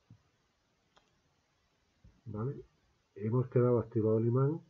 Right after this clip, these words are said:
para que se unan y no se superpongan. Si lo que queréis hacer es una transición, solamente tenéis que empujarlo un poquito más y hacer que se quede por encima.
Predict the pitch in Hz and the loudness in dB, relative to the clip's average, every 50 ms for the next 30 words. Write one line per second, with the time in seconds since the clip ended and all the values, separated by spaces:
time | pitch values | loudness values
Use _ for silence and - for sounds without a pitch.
0 | _ _ - 104 101 107 110 - 117 113 - 127 120 117 127 131 139 139 123 110 | _ _ -6 -4 -4 -4 -4 -4 -6 -4 -2 0 0 0 0 0 0 0 0 0
1 | 113 110 - - 131 135 - 113 - 92 - - 95 92 90 87 87 87 - _ | 0 -2 -4 -6 -6 -6 -8 -12 -12 -12 -12 -12 -12 -12 -12 -12 -16 -16 -18 _
2 | _ _ _ _ _ _ _ _ _ _ - 123 117 113 101 110 110 - 113 123 | _ _ _ _ _ _ _ _ _ _ -2 0 2 2 2 0 0 0 0 0
3 | 123 131 131 - 147 131 120 110 120 120 113 110 - 110 113 113 110 107 - 110 | 0 0 2 4 4 4 4 2 0 0 0 -2 -2 -2 -2 -2 -2 -4 -6 -6
4 | 101 - - 147 151 147 143 147 165 180 - _ _ _ _ _ _ _ _ _ | -6 -4 -2 0 2 2 2 2 -2 -6 -14 _ _ _ _ _ _ _ _ _
5 | _ _ _ _ _ - 117 110 113 113 117 120 120 - 147 147 147 - - 107 | _ _ _ _ _ -2 0 2 2 2 2 2 2 2 2 2 2 -2 -4 -2
6 | 113 110 - 131 120 110 110 - - 123 117 113 104 110 113 107 113 - 120 110 | -2 -2 0 -2 -2 -2 -4 -4 -4 -2 0 0 -2 -2 -4 -4 -4 -4 -2 -2
7 | 123 135 135 131 135 135 - 107 95 - 110 107 - 127 - - - - 110 107 | 0 0 0 0 -2 -4 -6 -10 -10 -10 -12 -10 -10 -10 -8 -8 -8 -4 -4 -4
8 | 117 117 113 98 87 82 80 - - 98 95 90 - | -4 -4 -6 -8 -8 -10 -12 -12 -12 -12 -12 -14 -16